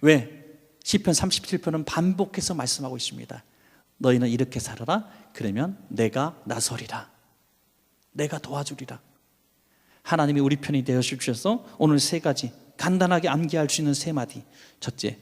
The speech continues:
불평하지 맙시다. 두 번째, 선을 행함으로 악을 이깁시다. 세 번째,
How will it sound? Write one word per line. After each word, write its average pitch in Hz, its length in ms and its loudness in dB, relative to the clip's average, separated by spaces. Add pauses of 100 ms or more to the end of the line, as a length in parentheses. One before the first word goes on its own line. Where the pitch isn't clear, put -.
(220)
불평하지 190 540 0
맙시다. - 480 -10 (680)
두 131 120 -2
번째, 113 420 0 (340)
선을 226 680 6 (220)
행함으로 175 880 0
악을 135 280 4
이깁시다. 165 520 4 (760)
세 - 180 -6
번째, 101 400 -6